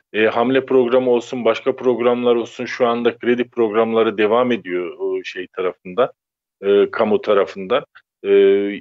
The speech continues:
altmış bir sanırım son bir tane daha eklendi. Altmış iki oldu, e, proje bazlı destek programı Cumhurbaşkanı tarafından yara-, yayınlanan. Bütün bunların ilişkilerini tam olarak kuramıyoruz.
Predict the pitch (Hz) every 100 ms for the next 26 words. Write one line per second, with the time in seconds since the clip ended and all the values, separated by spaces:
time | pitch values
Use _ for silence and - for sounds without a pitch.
0 | - - 107 - 117 - - 131 - -
1 | - - 110 113 110 107 117 110 117 -
2 | 110 104 107 104 107 95 101 98 104 104
3 | - 107 113 95 123 104 104 92 92 92
4 | 98 98 92 92 87 85 - _ _ _
5 | _ _ _ _ _ - 110 104 95 95
6 | 92 95 101 - 113 - 107 87 92 87
7 | 95 104 95 95 - 98 92 104 92 101
8 | 101 98 95 95 92 - 95 95 92 92
9 | 113 - _ - - _ _ _ 170 170
10 | _ - 123 127 110 139 131 - 127 135
11 | 131 147 139 120 120 143 - - 131 127
12 | 98